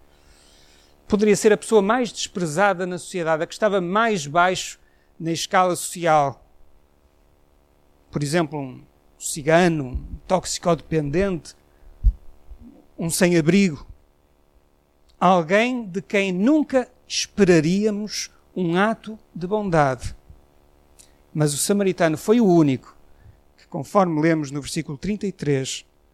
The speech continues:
ao ver este homem, sentiu compaixão e cumpriu plenamente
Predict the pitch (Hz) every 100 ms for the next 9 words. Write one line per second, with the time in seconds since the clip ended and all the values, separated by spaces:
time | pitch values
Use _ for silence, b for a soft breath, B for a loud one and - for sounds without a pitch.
0 | _ _ _ _ - 165 139 131 185 226
1 | 220 _ 180 175 - - 180 147 139 143
2 | - - 208 214 185 175 170 156 127 b
3 | b b b _ - 151 139 151 135 -
4 | 147 127 120 113 _ _ _ _ _ _
5 | _ _ _ _ - - 156 131 165 196
6 | - 165 180 180 147 127 104 -